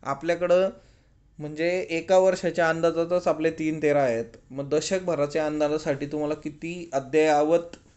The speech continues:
गोष्टी कराव्या लागतील हे फार महत्त्वाचं आहे. याच्यामध्ये प्रत्येक करणारे भरपूर आहेत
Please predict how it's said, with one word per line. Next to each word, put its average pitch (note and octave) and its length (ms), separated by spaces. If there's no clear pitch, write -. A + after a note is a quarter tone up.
गोष्टी C#3+ 260
कराव्या C#3+ 380
लागतील A#2 420
हे C#3 180
फार C#3+ 180
महत्त्वाचं C#3+ 500
आहे. B2 120
याच्यामध्ये C#3+ 440
प्रत्येक D3 500
करणारे E3 320
भरपूर F3 340
आहेत C3 140